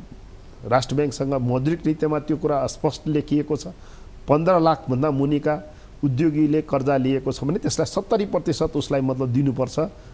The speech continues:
पुनर्कर्जा, जसको रेसियो छ फाइभ पर्सेन्ट, होइन, इन्ट्रेस्ट रेट फाइभ पर्सेन्ट। त्योभन्दा एक करोड छ, त्यसभन्दा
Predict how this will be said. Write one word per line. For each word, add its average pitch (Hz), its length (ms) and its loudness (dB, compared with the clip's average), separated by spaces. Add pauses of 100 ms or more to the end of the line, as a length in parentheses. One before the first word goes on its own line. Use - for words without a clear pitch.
(220)
पुनर्कर्जा, 113 560 0 (300)
जसको 156 460 2 (200)
रेसियो 151 480 2
छ - 140 -6
फाइभ 127 340 0
पर्सेन्ट, 107 320 -4
होइन, 196 280 0 (360)
इन्ट्रेस्ट 147 360 0
रेट 139 140 0 (100)
फाइभ 123 180 -2
पर्सेन्ट। 110 340 -8 (340)
त्योभन्दा 214 360 4
एक 160 280 4
करोड 175 220 2
छ, - 100 -8
त्यसभन्दा 156 560 0